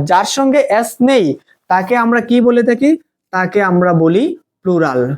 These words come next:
আশা করি এই জায়গাটা বুঝতে পেরেছ। তাহলে আনসারটা কি হবে? ধোনি সিঙ্গুলার, তার মানে ভার্ব আমাকে সিঙ্গুলার নিতে হবে। তার মানে ধ্বনির সাথে আমরা এখানে কাকে নেব?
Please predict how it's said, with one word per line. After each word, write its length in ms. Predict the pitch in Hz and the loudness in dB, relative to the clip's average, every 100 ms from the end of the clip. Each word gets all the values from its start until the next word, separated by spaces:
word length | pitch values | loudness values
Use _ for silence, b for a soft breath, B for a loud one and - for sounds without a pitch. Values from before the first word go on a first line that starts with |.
| - _ _ _ _ _ _ _ _ _ _ _ _ _ _ _ _ _ _ _ b b | -10 _ _ _ _ _ _ _ _ _ _ _ _ _ _ _ _ _ _ _ b b
আশা 220 | 151 180 233 | -6 -2 0
করি 120 | 254 254 | 2 2
এই 60 | 233 | 2
জায়গাটা 220 | 220 226 208 | 2 2 0
বুঝতে 220 | 214 247 | 0 0
পেরেছ। 240 | 226 185 175 233 381 _ _ _ _ _ _ _ _ _ | 2 0 0 -2 -4 _ _ _ _ _ _ _ _ _
তাহলে 280 | 180 185 233 247 196 | -2 0 0 0 0
আনসারটা 380 | 202 254 254 269 | 0 -2 -2 2
কি 80 | 262 254 | 2 2
হবে? 220 | 254 277 320 - _ 160 147 | 2 2 0 -6 _ 0 2
ধোনি 300 | 190 208 262 359 - | 2 0 -2 -4 -4
সিঙ্গুলার, 440 | 247 254 277 294 381 - - | 0 2 2 0 0 -4 -2
তার 120 | 185 | 0
মানে 120 | 214 233 170 | 2 0 0
ভার্ব 240 | 175 185 233 | 0 2 2
আমাকে 260 | 233 247 285 - | 2 0 -2 -2
সিঙ্গুলার 360 | 285 294 285 269 | 2 2 4 2
নিতে 140 | 254 240 | 0 0
হবে। 160 | 220 240 247 _ _ _ | 0 0 -4 _ _ _
তার 140 | 175 196 190 | -2 -2 2
মানে 240 | 233 247 208 233 175 | 2 2 2 2 2
ধ্বনির 340 | 190 220 247 | 2 2 0
সাথে 240 | 262 226 214 | -2 -2 -2
আমরা 280 | 185 185 185 | 0 2 2
এখানে 300 | 175 185 196 | 0 -2 -6
কাকে 320 | 190 190 240 | -6 -6 -2
নেব? 180 | 247 247 | 0 2